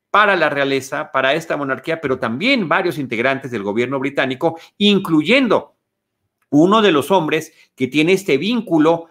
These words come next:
desde la oficina del primer ministro Winston Churchill. Es decir, ya nada más faltaba que estuviera alguien de la iglesia ahí sentado en esa mesa, dándole la indicación al coronel como militar que es, para que en menos de tres horas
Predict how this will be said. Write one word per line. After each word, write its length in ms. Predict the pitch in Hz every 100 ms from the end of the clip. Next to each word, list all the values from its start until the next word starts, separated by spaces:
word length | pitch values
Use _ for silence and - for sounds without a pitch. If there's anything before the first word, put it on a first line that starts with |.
| _
desde 380 | 123 123 196 185
la 80 | 143
oficina 640 | 131 113 147 135 135 135 _ _
del 240 | 117 160
primer 300 | 160 127 127
ministro 720 | 123 120 127 127 123 117 - _
Winston 440 | 131 151 151 127
Churchill. 460 | - 113 95 95 85 _ _ _ _ -
Es 140 | 127
decir, 540 | 131 160 196 196 - _
ya 200 | 123 165
nada 200 | 180 165
más 200 | 151 170
faltaba 460 | 131 123 190 190 175
que 60 |
estuviera 420 | 135 135 147 156 151
alguien 280 | 165 160
de 100 | 135
la 60 | 131
iglesia 440 | 123 156 202 190
ahí 140 | 139 147
sentado 400 | 147 135 139 135
en 80 | 127
esa 180 | 123
mesa, 400 | 127 143 143 185 - - -
dándole 480 | 139 165 180 160
la 100 | 143
indicación 960 | 143 147 156 - 131 - 180 214 185 - _ _ _
al 200 | 113 127
coronel 720 | 131 123 135 190 170 - _ _
como 400 | 156 165 147 135
militar 560 | 185 214 190 143 120
que 240 | 117 117 170
es, 100 | -
para 320 | 127 113 -
que 80 | 113
en 100 | 113
menos 280 | 131 123
de 80 | 101
tres 260 | 98 107 202
horas 320 | 208 214